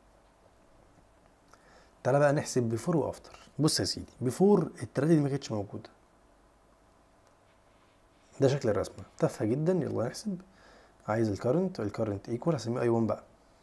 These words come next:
في بي على ار equivalent اتنين زائد تلاتة زائد ستة زائد الانترنال بواحد،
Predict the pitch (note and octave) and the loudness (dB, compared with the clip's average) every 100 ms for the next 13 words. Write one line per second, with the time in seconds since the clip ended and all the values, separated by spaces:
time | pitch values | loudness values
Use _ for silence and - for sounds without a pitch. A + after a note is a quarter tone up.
0 | - _ _ _ - A2+ A#2 A2 C3 G3 | -20 _ _ _ -4 2 2 4 2 0
1 | - - _ _ _ - _ G#2 G#2 A#2+ | -6 -20 _ _ _ -20 _ 0 0 0
2 | A#2 G#2+ - A#2 B2 C3 F#3 F#3+ - - | 0 0 0 0 2 4 4 2 -8 -20
3 | - - A2 A2 B2 D#3+ F#3 F3+ - A2 | -20 -6 -4 0 0 0 0 -6 -10 -6
4 | A2 G2 - A2+ G#2 B2 - F3+ D#3 G#2+ | -6 -6 -8 -6 -4 -4 -2 -2 -2 -4
5 | G#2 - C3+ C#3 - E3+ F3 C3 G#2+ G#2+ | -8 -8 -8 -8 -6 -2 0 0 -2 -4
6 | G#2 F#2+ C3 D3+ C3 G#2 - - | -8 -4 -2 -2 -2 -4 -6 -12